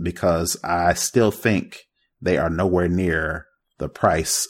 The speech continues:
of these AirPods Max. Let me make sure I do a quick search.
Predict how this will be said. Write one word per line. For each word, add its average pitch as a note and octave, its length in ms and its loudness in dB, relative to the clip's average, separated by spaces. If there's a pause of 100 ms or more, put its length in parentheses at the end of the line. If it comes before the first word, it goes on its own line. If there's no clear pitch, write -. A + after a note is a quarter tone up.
of D#2+ 500 -2
these D#2+ 640 -4
AirPods E2 720 -4
Max. - 640 -6
Let F2+ 100 -10
me D#2+ 160 -6
make D#2 180 -6
sure - 200 -8
I - 20 -2
do D#2+ 160 -4
a D2+ 80 -8
quick - 300 -8
search. - 440 -4